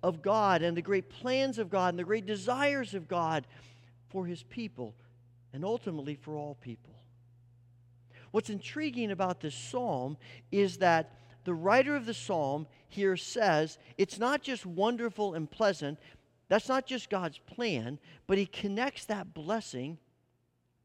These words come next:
with unity. And I'm not sure that we always make that connection. This is a psalm of ascents. It's one of those psalms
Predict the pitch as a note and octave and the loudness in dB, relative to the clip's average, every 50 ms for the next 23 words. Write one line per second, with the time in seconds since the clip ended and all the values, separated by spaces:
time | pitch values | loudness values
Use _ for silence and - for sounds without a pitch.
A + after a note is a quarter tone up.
0 | _ _ _ - D#3 D3+ - F3 F#3 F#3 D3+ A#2 A2 - - - - - - _ | _ _ _ -10 -10 -10 -10 -8 -8 -8 -8 -8 -12 -14 -16 -18 -18 -20 -20 _
1 | _ _ _ _ _ _ _ _ _ _ _ _ _ _ _ _ _ _ _ _ | _ _ _ _ _ _ _ _ _ _ _ _ _ _ _ _ _ _ _ _
2 | _ _ _ _ _ _ _ _ _ _ _ _ _ _ _ _ _ _ _ _ | _ _ _ _ _ _ _ _ _ _ _ _ _ _ _ _ _ _ _ _
3 | - F#3 D3+ E3+ G#3+ B3+ D4 E4 E4 C#4+ - G3+ - - - - A#3 G#3+ F3+ C3 | -8 -8 -6 -4 -4 -4 -4 -4 -6 -6 -8 -10 -10 -12 -10 -8 -6 -4 -4 -4
4 | A#2 B2 D3+ F3 - _ _ _ _ _ _ _ _ _ _ - - _ _ - | -4 -6 -8 -10 -12 _ _ _ _ _ _ _ _ _ _ -20 -20 _ _ -6
5 | D#3+ D3 D#3+ E3 D#3+ D#3+ F3 G3 F#3 F3 E3 D3 - D3+ D3 C#3+ - - B2 - | -4 -2 -2 0 2 2 2 2 2 0 -2 -4 -4 -4 -4 -4 -4 -6 -10 -10
6 | - - - A#2 G#2 G2+ - - - - - _ _ _ _ _ _ _ _ _ | -10 -12 -12 -10 -10 -12 -12 -16 -18 -18 -20 _ _ _ _ _ _ _ _ _
7 | _ _ _ _ _ _ _ _ _ _ _ _ _ _ _ _ _ _ _ _ | _ _ _ _ _ _ _ _ _ _ _ _ _ _ _ _ _ _ _ _
8 | _ _ _ _ _ _ _ _ _ _ _ _ _ _ _ _ _ _ - - | _ _ _ _ _ _ _ _ _ _ _ _ _ _ _ _ _ _ -20 -20
9 | - - - C4 - E4+ E4 C4 - - G#3 G3+ G3+ G3 F3+ D3+ D3+ C3+ - - | -6 -2 -2 -2 0 0 -2 -2 0 0 0 2 2 2 0 -2 -4 -6 -6 -4
10 | D#3+ C3 A#2+ - - - - - - _ _ - D3+ - F3 G#3+ A#3+ C4 B3+ A#3+ | -2 -2 -2 -4 -10 -18 -20 -20 -20 _ _ -16 -8 -2 0 0 2 4 2 2
11 | A3 - - G3 F3+ F3 F3+ F#3 - | 0 0 -2 -2 0 0 0 0 -4